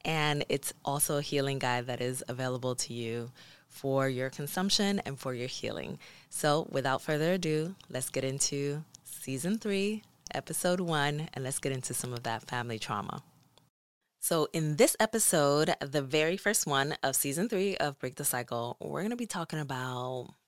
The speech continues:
the family dinner table, or, like, all the things that are likely to happen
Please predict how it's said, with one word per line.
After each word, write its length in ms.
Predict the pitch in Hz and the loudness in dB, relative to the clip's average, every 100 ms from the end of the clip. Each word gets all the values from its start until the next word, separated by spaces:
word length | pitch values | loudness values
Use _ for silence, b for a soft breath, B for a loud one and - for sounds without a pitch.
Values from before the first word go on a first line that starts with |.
| 165 151 | -16 -8
the 420 | 143 143 139 135 | -6 -4 -4 -6
family 720 | - - 180 226 247 247 240 | -10 -8 -6 -6 -8 -6 -4
dinner 320 | 196 165 160 | -2 0 0
table, 560 | 143 - 113 - - 147 - - | -2 -4 -6 -6 -8 -8 -8 -4
or, 140 | 147 | 0
like, 240 | 139 135 - | 2 0 4
all 440 | 143 190 196 202 | 4 6 6 6
the 100 | 185 | 4
things 540 | 175 151 151 147 143 135 | 4 4 4 4 2 0
that 100 | 131 | 0
are 120 | 127 | 2
likely 420 | 127 139 170 165 | 2 0 0 0
to 80 | 160 | 2
happen 640 | 156 135 131 127 127 131 | 4 4 2 0 0 -2